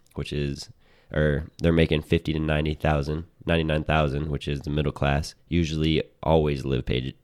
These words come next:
paycheck to paycheck, and seventy percent of that middle class are in debt. And the survey also showed that thirty-two percent of the thirty-five hundred workers, which in my opinion is more than I expected based off these ro-,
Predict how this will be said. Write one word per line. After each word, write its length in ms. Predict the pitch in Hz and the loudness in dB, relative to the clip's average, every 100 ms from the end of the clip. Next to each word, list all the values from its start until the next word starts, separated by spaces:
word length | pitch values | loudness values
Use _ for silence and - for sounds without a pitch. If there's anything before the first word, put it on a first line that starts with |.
| - | -2
paycheck 360 | - 76 - 55 | 0 0 0 -6
to 60 | - | -8
paycheck, 460 | 64 62 67 67 - - - _ | -8 -6 -4 -6 -6 -20 -20 _
and 140 | 82 80 | -10 -8
seventy 360 | - 87 85 | -2 0 0
percent 460 | 80 78 - 82 - | -2 -4 0 0 2
of 160 | 71 69 | -2 0
that 160 | 65 | 0
middle 220 | 65 73 71 | 2 2 2
class 320 | 73 78 - | 2 0 0
are 120 | 50 | -2
in 240 | - 69 65 | -2 -2 -2
debt. 340 | 62 69 - - - - - | 0 -2 -4 -20 -20 -20 -8
And 100 | 78 | -4
the 60 | 73 | -2
survey 340 | 90 82 80 | 0 2 2
also 280 | 67 78 76 | 0 -2 -2
showed 480 | - 85 85 78 69 | 0 4 4 4 2
that 300 | 65 52 - - - - - - - - - _ - - | -2 -4 -10 -16 -16 -16 -20 -20 -20 -20 -20 _ -20 6
thirty-two 420 | 95 95 92 98 | 8 10 8 4
percent 480 | 85 - 110 113 - - | 2 0 0 0 -2 -2
of 240 | 78 69 | -2 2
the 140 | 78 | 0
thirty-five 580 | 73 82 80 76 76 76 | 2 4 4 4 4 4
hundred 240 | 80 73 71 | 4 4 6
workers, 460 | 85 85 71 71 | 6 6 2 4
which 320 | 71 67 - | 2 2 0
in 120 | - 71 | -2 2
my 180 | 76 | 4
opinion 500 | 80 82 71 73 71 - - | 4 2 2 2 0 -4 -2
is 180 | 78 73 | 0 2
more 220 | 73 78 | 4 4
than 160 | 67 65 | 4 2
I 140 | 76 | 2
expected 580 | 76 - 69 67 76 87 - - _ | 2 0 -4 -2 -6 -6 -14 -20 _
based 240 | - 73 - | -4 -2 0
off 160 | 69 | -2
these 200 | 76 73 | 0 0
ro-, 220 | 71 73 | 2 2